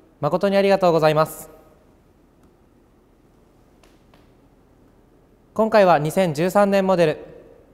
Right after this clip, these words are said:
アウディアールエスフォーアバントをご紹介させていただきます。まずは外装面の状態ですが、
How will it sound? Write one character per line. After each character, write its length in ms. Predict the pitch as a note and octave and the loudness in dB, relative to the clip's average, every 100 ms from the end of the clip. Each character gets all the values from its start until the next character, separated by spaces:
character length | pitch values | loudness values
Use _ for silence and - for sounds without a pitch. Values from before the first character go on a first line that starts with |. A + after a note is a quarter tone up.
| _ - | _ -2
ア 140 | E3 | 0
ウ 80 | D#3 | 0
デ 60 | C#3 | -4
ィ 120 | B2+ - | -8 -6
ア 140 | C#3 | -2
ー 40 | F3+ | 0
ル 60 | |
エ 80 | G#3 | 0
ス 100 | G3+ | -2
フ 80 | G3 | 0
ォ 40 | |
ー 20 | G3+ | 2
ア 60 | |
バ 140 | F#3 G#3 | 4 2
ン 60 | |
ト 120 | G3 F3 | 2 0
を 180 | - D3+ | -2 -6
ご 120 | C#3+ | -4
紹 180 | D3+ D3+ | -4 0
介 180 | D3 | -2
さ 120 | C#3+ C#3 | -2 -10
せ 100 | C3+ | -6
て 100 | F#3 | -4
い 60 | |
た 100 | F#3 | -2
だ 100 | D#3 | -2
き 100 | D#3 | -2
ま 100 | D#3+ | -4
す。 220 | D#3+ - - _ _ _ _ _ _ _ _ _ _ _ - | -4 -14 -20 _ _ _ _ _ _ _ _ _ _ _ -4
ま 100 | G#3 | 0
ず 60 | |
は 240 | G#3 - - | 2 2 -2
外 160 | F3 | -4
装 160 | F3+ G3 | 2 0
面 160 | F3 E3 | 2 0
の 120 | F#3+ | 0
状 180 | F3+ F3 | 0 0
態 140 | F3 | 0
で 80 | E3+ | -2
す 100 | D#3 | 0
が、 240 | D3+ - | -2 -2